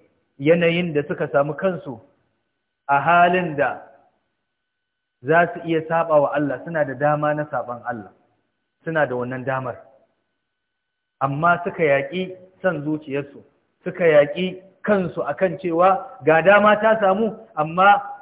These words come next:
ga Allah yana gani na, suka ce a'a. Sai ba su yi amfani da wannan damar ba wajen yin abin da suke so. Suka ce, "Ina tsoron Allah."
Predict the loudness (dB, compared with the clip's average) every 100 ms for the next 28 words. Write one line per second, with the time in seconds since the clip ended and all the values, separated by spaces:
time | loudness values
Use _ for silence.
0 | -20 _ _ 0 0 2 0 2 4 4
1 | 2 0 -2 -2 -2 -2 -4 -12 _ _
2 | -10 -8 -8 -8 -4 -4 -4 -8 -12 _
3 | _ _ -6 -2 0 -2 -6 -8 -8 -6
4 | -4 -4 0 0 0 -2 0 2 4 2
5 | 2 -2 -2 -10 _ _ -2 0 0 0
6 | -4 -4 -4 -4 -4 -6 -8 -8 -4 -4
7 | -4 -12 _ _ _ _ _ _ _ _
8 | _ _ _ _ -8 -6 -4 -4 -4 -6
9 | -6 -6 -6 -6 -10 -10 -12